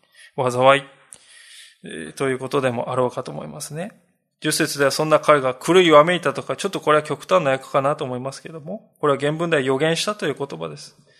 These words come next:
大声を出したということだと思います。で、ここで誤解してはならないのは、あたかも災いをもたらす神の霊がですね、サウルを動かして、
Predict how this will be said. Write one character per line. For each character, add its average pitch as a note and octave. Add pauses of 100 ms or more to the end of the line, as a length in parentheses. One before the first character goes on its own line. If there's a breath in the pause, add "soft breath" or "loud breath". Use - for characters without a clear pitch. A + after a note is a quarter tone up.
(360 soft breath)
大 F3+
声 G#3+
を D#3
出 D#3
し -
た F3
と D3+
い -
う B2+
こ C#3
と D#3+
だ C3+
と C3
思 B2
い B2+
ま C3
す。 - (1900 soft breath)
で、 G3
こ G#3
こ F#3
で G3
誤 E3
解 A3
し G#3
て G#3+
は F#3+
な E3
ら F3
な E3+
い D#3
の D3
は、 D3
あ D3+
た G3+
か G#3+
も F3
災 A#3
い -
を A#3
も A3
た A#3
ら A3
す F#3
神 A3+
の F3
霊 G3+
が E3
で D3
す C#3+
ね、 D3+
サ F#3
ウ F3+
ル D3+
を D3
動 G#3
か A3
し -
て、 D3+